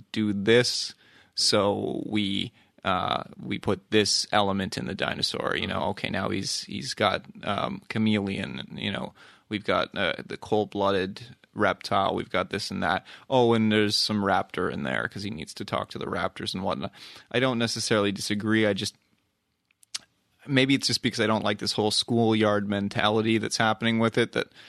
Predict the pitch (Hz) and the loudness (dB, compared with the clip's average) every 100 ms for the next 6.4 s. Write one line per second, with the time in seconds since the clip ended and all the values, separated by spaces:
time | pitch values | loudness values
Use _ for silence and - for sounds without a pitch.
0 | - _ - 110 110 107 107 104 - - | -20 _ 0 2 2 2 2 0 -2 -2
1 | - - 110 - 101 104 107 104 101 101 | -4 -2 -4 0 2 2 2 0 0 -2
2 | - - 120 113 113 107 101 _ - 113 | -4 -6 0 4 4 4 0 _ -2 2
3 | 113 110 - - - - - - - _ | 2 2 -2 -4 -12 -20 -20 -20 -20 _
4 | _ _ _ _ _ 113 113 110 107 107 | _ _ _ _ _ 2 4 4 2 -2
5 | - _ _ _ _ _ _ _ - 127 | -6 _ _ _ _ _ _ _ -4 -4
6 | - 139 139 | 2 4 4